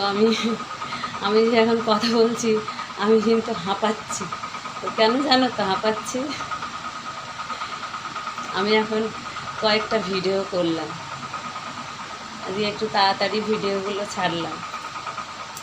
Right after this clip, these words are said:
কারণ ঘরের কাজ একটু তাড়াতাড়ি করতে হতো প্রতিদিন। তো আজকে অতটা তাড়া নেই, ওই জন্য আস্তে আস্তে করবো।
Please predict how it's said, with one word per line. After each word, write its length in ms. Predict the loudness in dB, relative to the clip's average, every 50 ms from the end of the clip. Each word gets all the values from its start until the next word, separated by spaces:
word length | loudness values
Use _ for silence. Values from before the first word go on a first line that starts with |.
| -10 -10 -10 -12 -12 -12 -12 -12 -12 -6 -4
কারণ 200 | -2 -2 -2 -2 0 0
ঘরের 240 | 0 2 2 0 0 2 2
কাজ 160 | 4 4 4 2 -2
একটু 180 | -4 -4 -2 -2 -2 -2 -2 -2 2
তাড়াতাড়ি 420 | 4 4 6 4 4 2 0 0 0 0 -2 -2 -2
করতে 260 | -2 -2 -2 0 2 2 2
হতো 200 | 2 2 0 -2 -2 -2
প্রতিদিন। 460 | -4 -4 -2 -2 -2 0 0 -2 -2 -2 -4 -6 -8 -8 -6
তো 60 | -2 2 2 4
আজকে 260 | 4 2 2 0 2 2 0 0 -2 -6 -6 -6 -8 -8 -4 -4 -4
অতটা 280 | -2 -2 -2 0 0 0 2 2
তাড়া 220 | 2 4 4 4 2 2
নেই, 120 | 2 2 2 2
ওই 60 | 2 2
জন্য 140 | 2 2 2 2 0
আস্তে 180 | 0 -2 -4 -4 -4
আস্তে 200 | -4 -4 -6 -6 -4 -2
করবো। 260 | -2 0 0 0 -2